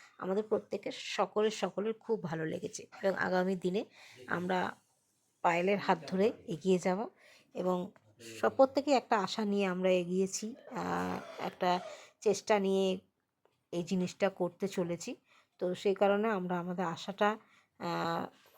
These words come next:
মানে পূর্ণ হবে এই আশা নিয়ে আমরা সবাই করব। এই দেখো, এবার প্রত্যেকে প্রত্যেকের মেকআপ, যার যা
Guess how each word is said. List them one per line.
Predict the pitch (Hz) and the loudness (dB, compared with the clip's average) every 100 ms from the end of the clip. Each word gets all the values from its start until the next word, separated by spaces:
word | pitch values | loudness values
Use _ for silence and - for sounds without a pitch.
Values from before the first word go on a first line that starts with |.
| - - - - | -20 -18 -16 -6
মানে | 185 170 170 | -2 -2 -2
পূর্ণ | - 240 233 214 | 2 2 6 4
হবে | 180 170 220 - - | 4 0 -4 -8 -6
এই | 175 180 | -2 -2
আশা | 170 185 | -2 -4
নিয়ে | 175 196 339 | -4 -4 -4
আমরা | 165 165 226 - - - - - 143 | -4 -4 -4 -6 -20 -20 -20 -20 -8
সবাই | 180 175 165 | -4 -4 -4
করব। | - - - | -4 -2 2
এই | 180 | 2
দেখো, | 165 170 - - - | 2 -2 -6 -8 0
এবার | 196 202 - | 2 2 2
প্রত্যেকে | 226 220 233 240 | 2 2 2 2
প্রত্যেকের | 240 190 - 196 196 | 0 -2 -2 0 0
মেকআপ, | 185 175 190 190 - | 0 0 -2 -2 4
যার | 208 220 - | 4 4 2
যা | 175 190 | 2 2